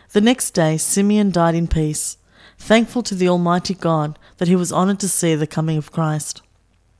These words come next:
All this occurred on February the second, forty days after the birth of Christ. This feast day is called the presentation of our Lord at the temple.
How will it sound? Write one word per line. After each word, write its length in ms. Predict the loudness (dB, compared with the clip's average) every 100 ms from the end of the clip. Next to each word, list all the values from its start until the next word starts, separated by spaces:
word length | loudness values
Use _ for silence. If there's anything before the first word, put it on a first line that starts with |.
| _ _ -20 -20 -20 -20 -4
All 160 | 4 4
this 220 | 4 -2
occurred 420 | -4 2 4 4
on 120 | 2 -4
February 380 | -2 -2 0
the 100 | -2
second, 480 | 0 -2 -2 -6 -8 -12
forty 320 | 0 2 2
days 360 | 2 2 2
after 260 | 0 -2 -4
the 80 | -8
birth 260 | -4 -4
of 140 | -6 -6
Christ. 540 | -2 -2 -4 -8 -14 _ _ _ _ _ -20 -20 -20 -2
This 220 | 0 0
feast 360 | 2 2 2 0
day 180 | 0
is 200 | 0 -4
called 260 | -2 0 0
the 80 | 0
presentation 760 | 0 0 0 -2 0 0 -2
of 80 | -2
our 120 | 0
Lord 240 | 2 0 -2
at 80 | -6
the 80 |
temple. 540 | -4 -4 -4 -6 -10